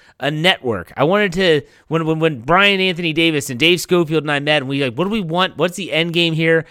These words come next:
I said, "I want someone, something that Steeler fans can tune into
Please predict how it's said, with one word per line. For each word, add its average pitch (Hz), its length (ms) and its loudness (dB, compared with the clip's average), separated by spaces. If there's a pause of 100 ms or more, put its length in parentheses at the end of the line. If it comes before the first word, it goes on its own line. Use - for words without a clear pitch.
(320)
I 120 60 -6
said, 123 200 -8
"I 143 140 4
want 196 260 0
someone, 170 580 -2
something 175 500 0
that 135 260 0 (520)
Steeler 214 480 4
fans 185 320 2
can 156 160 -4
tune 196 300 -2
into 147 640 0